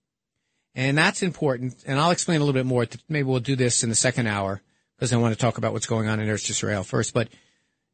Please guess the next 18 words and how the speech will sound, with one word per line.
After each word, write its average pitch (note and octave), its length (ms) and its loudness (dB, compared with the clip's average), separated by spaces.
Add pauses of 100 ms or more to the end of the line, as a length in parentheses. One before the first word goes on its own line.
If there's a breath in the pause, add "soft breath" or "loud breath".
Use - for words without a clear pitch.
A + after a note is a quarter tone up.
it's D#3+ 180 6
important F3 420 4
for D#3+ 140 2
a D3+ 40 2
very D#3+ 200 4
big D3 160 -2
reason. D3 320 0
Donald E3+ 260 4
Trump D#3+ 180 0
is C3 120 0
gonna C#3 160 2
use C3+ 300 2
something C3 260 -2
called B2+ 240 2
the A#2+ 80 -6
defense B2 360 -2
of A2+ 200 -8
the, A2+ 340 -4